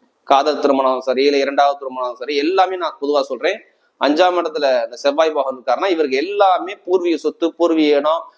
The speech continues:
நிறைய பேருக்கு இந்த செவ்வாய் வந்து சூரிய பகவான் வீட்டுல இருக்காருன்னா, இங்க நட்பு வீடு.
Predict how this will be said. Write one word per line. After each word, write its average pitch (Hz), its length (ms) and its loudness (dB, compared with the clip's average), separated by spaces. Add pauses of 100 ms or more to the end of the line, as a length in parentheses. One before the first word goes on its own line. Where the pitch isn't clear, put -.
(140)
நிறைய 208 520 2
பேருக்கு 202 300 2
இந்த 135 260 0
செவ்வாய் 151 380 2
வந்து 147 220 -4
சூரிய 156 300 0
பகவான் 127 280 -2
வீட்டுல 123 160 -4
இருக்காருன்னா, 131 240 0
இங்க 165 140 -2
நட்பு 139 360 -4
வீடு. 120 360 -4